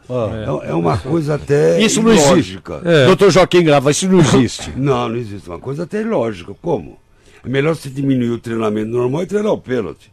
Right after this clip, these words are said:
Speaker 3: Claro.
Speaker 2: Porque é no pênalti que você vai vencer. Você não vai vencer na correria. Você concorda
Speaker 1: Não,
Speaker 2: comigo?
Speaker 1: lógico.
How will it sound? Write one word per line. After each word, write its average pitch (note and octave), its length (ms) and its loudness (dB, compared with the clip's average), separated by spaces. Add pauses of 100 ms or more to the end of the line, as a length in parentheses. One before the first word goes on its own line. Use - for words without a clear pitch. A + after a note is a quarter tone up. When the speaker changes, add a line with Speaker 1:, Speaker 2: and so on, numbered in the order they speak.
Speaker 3:
Claro. A2+ 300 0
Speaker 2:
Porque G2+ 180 -4
é C3+ 60 0
no E3 120 0
pênalti C#3+ 440 -4
que - 80 -20
você G#2+ 80 -14
vai G#2+ 160 2
vencer. F2 520 -6 (360)
Você C3+ 160 -8
não D3+ 100 -6
vai D#3 140 -2
vencer B2 360 -6
na A2+ 120 -4
correria. B2+ 600 -4
Você - 160 -20
concorda C#3 280 0
Speaker 1:
Não, A#2 100 0
Speaker 2:
comigo? B2 180 -6
Speaker 1:
lógico. C#3 480 4